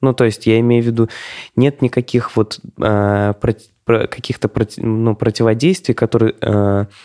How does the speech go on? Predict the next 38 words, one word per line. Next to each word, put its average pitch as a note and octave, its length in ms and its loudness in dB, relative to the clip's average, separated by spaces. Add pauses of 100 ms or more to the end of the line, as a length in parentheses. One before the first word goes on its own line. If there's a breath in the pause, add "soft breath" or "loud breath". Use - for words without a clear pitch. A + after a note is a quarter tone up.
(120 loud breath)
заставляли A#2+ 540 0
бы A#2 140 -2
меня A2+ 260 2
вот G#2+ 140 -2
сказать, A2 280 0
что, G2+ 240 0 (300 loud breath)
блин, G#2 320 2 (340 loud breath)
а, G2 400 0
они A2+ 300 2
играют A2 340 0
неровно. G#2 540 2 (140)
Вот - 140 -2
когда A#2+ 260 0
они B2 180 2
начинают A2+ 480 0
играть G#2+ 340 0
ровно, C#3 540 0
ну, B2+ 100 2
я D#3 280 2
в - 100 -12
целом D#3+ 340 2
вот A#2+ 140 0
тот B2+ 220 -2
любитель, A2+ 480 -2 (360)
а, G2 460 0
в G#2+ 100 -2
этом A2 220 0
плане, B2 280 0
что - 200 -2 (160)
я G#2+ 80 2
вот G2+ 160 -4
люблю A2 240 0
долго A2+ 340 0
посводить, A2+ 720 -2 (420 loud breath)
по - 80 2
минуте, A#2 600 2
то G#2+ 160 0
есть G#2 260 -2